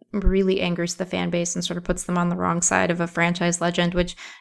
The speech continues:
you know, how much that matters to a front office, I think varies, but it isn't a great look when you're,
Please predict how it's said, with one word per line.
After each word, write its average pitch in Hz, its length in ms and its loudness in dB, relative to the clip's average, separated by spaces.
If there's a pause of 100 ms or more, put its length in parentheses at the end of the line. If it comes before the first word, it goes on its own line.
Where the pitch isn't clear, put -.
(100)
you 285 80 -2
know, 202 160 6
how 202 200 4
much 226 220 6
that 185 160 0
matters 170 540 4
to 175 300 2
a 175 80 4
front 175 240 2
office, 175 380 2
I 180 60 -2
think 175 220 0
varies, 175 420 4
but 175 260 0
it 202 120 4
isn't 208 220 4
a 160 60 -2
great 170 360 0
look 175 260 0
when 175 120 4
you're, 170 200 0